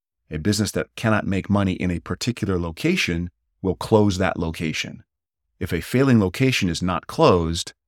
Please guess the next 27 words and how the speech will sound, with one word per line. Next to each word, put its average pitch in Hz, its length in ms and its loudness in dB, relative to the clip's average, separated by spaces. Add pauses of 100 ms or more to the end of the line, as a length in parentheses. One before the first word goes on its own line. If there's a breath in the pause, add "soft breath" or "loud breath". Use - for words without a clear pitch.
(500)
it 107 120 0
will 101 120 0
eventually 98 420 2
spill 110 380 4
over 101 220 4
to 98 80 0
other 90 160 0
locations. 85 760 -2 (260)
It - 100 -6
loses 92 320 2
money, 87 220 4
it 85 60 2
loses 85 260 0
money, 82 200 0
it 82 60 0
loses 85 260 -4
money, 113 300 2
and 92 100 -6
has 90 160 -4
to 82 60 -8
draw 95 500 2
resources 87 560 -4
from 78 140 -8
other 76 160 -8
locations. - 680 -10 (1160)
Businesses 160 400 4
close 90 540 0